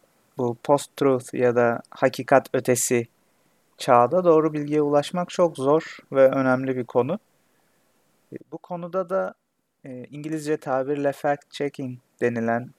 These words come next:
Türkçe doğrulama diyebileceğimiz, e, organlar, bu işlevi gören organlar, e, çok önemli bir,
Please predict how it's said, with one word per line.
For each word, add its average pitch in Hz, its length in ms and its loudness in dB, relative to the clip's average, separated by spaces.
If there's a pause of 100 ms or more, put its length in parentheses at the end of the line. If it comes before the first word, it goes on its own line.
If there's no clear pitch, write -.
Türkçe 120 460 -2
doğrulama 123 640 4 (360)
diyebileceğimiz, 117 920 0 (680)
e, 127 200 -4 (280)
organlar, 123 680 6
bu 135 100 -2
işlevi 127 340 -4
gören 127 280 2
organlar, 113 720 -4 (580)
e, - 120 -6
çok 135 340 2
önemli 143 400 4
bir, 120 180 4